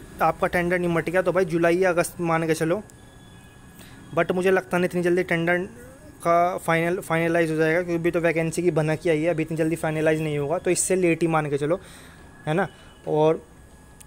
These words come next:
क्योंकि आप constable में भी देख सकते हो, constable में tender final हो गया, but अभी तक company नहीं आई, ठीक है ना। Company भी नहीं आई, तो देख लो, constable में कब से बात चल रही है और अभी तक कुछ भी process नहीं आगे चला, ठीक है। तो कब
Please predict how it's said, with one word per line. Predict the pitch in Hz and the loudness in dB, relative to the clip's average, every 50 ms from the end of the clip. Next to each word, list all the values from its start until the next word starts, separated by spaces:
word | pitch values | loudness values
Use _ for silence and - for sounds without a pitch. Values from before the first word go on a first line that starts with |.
| - - | -12 -6
क्योंकि | - 160 160 | -4 0 2
आप | 170 165 175 | 2 2 2
constable | - 180 165 160 151 - 170 160 160 | 0 0 -2 -2 0 0 2 2 2
में | 165 | 2
भी | 165 170 | 2 2
देख | 156 160 147 | 2 0 -2
सकते | - 160 - - 175 | -2 -8 -2 -2 -2
हो, | 185 | 0
constable | 180 170 160 156 - - 165 156 | 0 -2 -2 -2 -2 -4 -4 -4
में | 160 170 | -4 -4
tender | - 165 156 156 151 160 | -2 -2 -4 -2 -2 -4
final | 151 - 160 156 156 151 | -2 -2 -4 -2 -2 0
हो | 147 151 | 0 0
गया, | 165 175 | 0 2
but | 165 170 156 | 2 0 0
अभी | 151 151 | 0 0
तक | 151 170 - | -2 -2 -2
company | - 156 156 147 - 156 160 165 | -2 -2 -2 -2 -2 -2 0 0
नहीं | 165 160 147 135 | 0 0 -2 -4
आई, | 127 123 123 - - - - - - - - - - - - - - | -6 -8 -12 -16 -18 -20 -20 -20 -20 -20 -20 -20 -20 -20 -20 -14 -8
ठीक | - 147 151 | -6 -4 -4
है | 170 | -4
ना। | 180 | -4
Company | 165 - 165 151 151 147 170 170 165 | -2 -4 -4 -2 -2 -2 -2 -2 -2
भी | 165 165 | -2 -2
नहीं | 170 170 | -2 -2
आई, | 175 | -2
तो | 170 180 | -4 -4
देख | 156 156 151 151 | 0 0 0 2
लो, | 151 160 | 2 -2
constable | 170 - - 165 160 156 - 170 165 | -4 -2 -2 -2 -2 -2 -4 -2 0
में | 170 185 | 0 0
कब | 180 - 156 | 0 0 -2
से | - - - 165 | -2 -2 -2 0
बात | 156 156 151 - | 0 0 -2 -2
चल | - 156 | -4 -4
रही | 151 151 | -2 -2
है | 165 180 | -2 -2
और | 185 180 | 0 0
अभी | 165 147 147 143 | -2 -2 -2 -4
तक | - 190 190 - - - - - - - - - - - - - | -4 -6 -6 -6 -16 -20 -20 -20 -20 -20 -20 -20 -20 -20 -4 -2
कुछ | 170 - - | -2 -2 0
भी | 160 185 | -2 -2
process | 170 175 165 156 160 156 | 0 0 -2 -2 -2 -2
नहीं | 151 156 147 | -2 0 0
आगे | 135 135 135 135 | 0 0 -2 -2
चला, | 131 135 123 127 123 - - - - - | -2 -2 -4 -4 -8 -10 -18 -20 -20 -12
ठीक | - 139 143 | -8 -2 -2
है। | 170 | 0
तो | 165 175 | 0 0
कब | - - 165 151 | 0 0 0 0